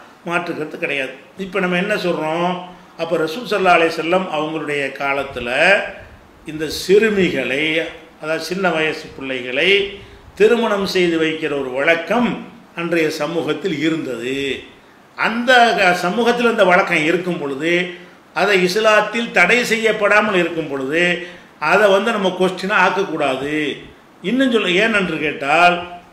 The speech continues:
இந்த விஷயம் பிறகு தடுக்கப்பட்டு விட்டது. எப்ப நம்ம இது கேள்வி கேட்கலாம்? இது கேள்வி கேட்கலாம், முகமது நபி கல்யாணம் பண்ணாரு, ஆயிஷா நாயகி சின்ன பிள்ளைய,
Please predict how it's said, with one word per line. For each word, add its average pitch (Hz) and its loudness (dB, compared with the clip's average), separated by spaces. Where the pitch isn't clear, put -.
இந்த 202 2
விஷயம் 170 0
பிறகு 202 2
தடுக்கப்பட்டு 220 2
விட்டது. 220 0
எப்ப 165 0
நம்ம 233 0
இது 196 0
கேள்வி 208 2
கேட்கலாம்? 185 2
இது 170 -4
கேள்வி 233 4
கேட்கலாம், 202 0
முகமது 185 2
நபி 175 2
கல்யாணம் 165 2
பண்ணாரு, 147 0
ஆயிஷா 180 0
நாயகி 165 0
சின்ன 160 -4
பிள்ளைய, 151 -2